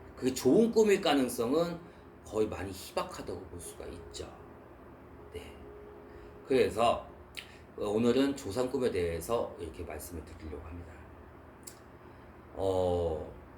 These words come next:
일단 조상님이, 어,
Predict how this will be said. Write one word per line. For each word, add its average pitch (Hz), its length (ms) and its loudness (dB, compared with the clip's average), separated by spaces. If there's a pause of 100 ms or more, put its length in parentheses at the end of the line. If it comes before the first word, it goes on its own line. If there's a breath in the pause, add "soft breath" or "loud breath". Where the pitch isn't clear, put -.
(140)
일단 135 440 4
조상님이, 127 880 0 (540)
어, 87 200 -8